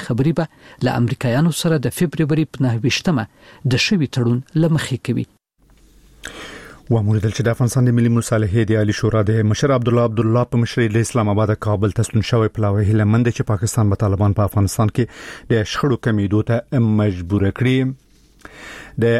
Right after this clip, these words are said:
Speaker 2: افغانستان د ملي مصالحې د عالي شورا مشر عبدالله عبدالله هم ویلي له ښه پیغام سره بیرته کابل ته ځي. په دې اړه مې د افغانستان د شخړو او سولې د مطالعاتو د مرکز له مرستیال مشر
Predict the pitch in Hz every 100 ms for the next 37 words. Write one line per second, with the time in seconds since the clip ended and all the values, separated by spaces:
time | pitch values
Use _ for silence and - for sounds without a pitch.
0 | - 120 120 113 107 107 131 - 120 110
1 | 113 110 104 - 113 104 95 117 110 98
2 | 95 98 98 90 95 98 104 98 90 107
3 | 117 123 117 113 160 123 104 92 85 101
4 | 123 101 110 104 85 78 123 113 - 107
5 | - 135 107 - 113 95 101 92 113 95
6 | 104 104 - 135 151 147 127 131 120 113
7 | 101 113 104 98 - - 110 110 110 117
8 | 120 101 98 - 135 110 98 95 95 98
9 | 98 101 92 92 107 92 92 90 90 127
10 | 120 127 135